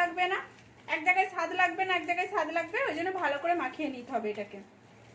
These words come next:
এখানে আমার চারটে রুটি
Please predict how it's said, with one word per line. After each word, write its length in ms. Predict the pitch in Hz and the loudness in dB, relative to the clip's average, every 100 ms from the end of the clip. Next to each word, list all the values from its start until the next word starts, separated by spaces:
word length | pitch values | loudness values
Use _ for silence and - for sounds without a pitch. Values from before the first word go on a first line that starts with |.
| - - - - - 285 - - - - - - - - - | -20 -20 -20 -20 -12 -12 -12 -20 -20 -20 -20 -20 -20 -20 -6
এখানে 180 | 349 427 440 | 0 2 2
আমার 140 | 494 480 | 0 0
চারটে 320 | 359 - 415 453 | 0 2 2 2
রুটি 200 | 381 | 2